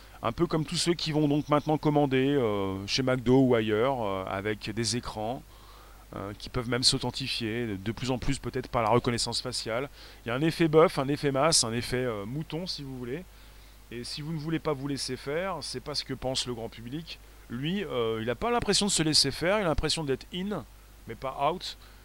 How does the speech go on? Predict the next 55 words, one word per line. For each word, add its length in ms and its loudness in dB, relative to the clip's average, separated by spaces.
dans, 320 4
dans 140 2
le 40 0
mouvement, 380 2
quoi, 240 0
parce 200 -6
que 120 -8
c'est, 320 -4
ça 140 -4
va 120 -2
vite, 300 -8
parce 160 -6
qu'on 100 -8
est 60 -6
sur 200 -4
une 100 -6
fluidification 760 -2
du 120 -6
trafic 360 -2
dans 120 2
les 160 2
aéroports, 580 6
on 100 -4
est 60 2
sur 200 0
une 60 -2
suppression 460 0
des 80 2
files 140 -6
d'attente 260 2
dans 80 0
les 80 0
magasins. 460 -4
Alors 140 -2
les 80 2
files 160 0
d'attente 300 6
dans 60 6
les 80 4
magasins, 360 6
ça 160 8
rend 140 4
dingue, 240 4
hein, 140 -4
pour 100 2
beaucoup 260 2
d'entre 260 2
vous. 160 -6
Nicolas, 400 -10
si 100 -18
ça 140 -12
sera 160 -10
partout 280 -12
en 60 -8
Afrique, 380 -10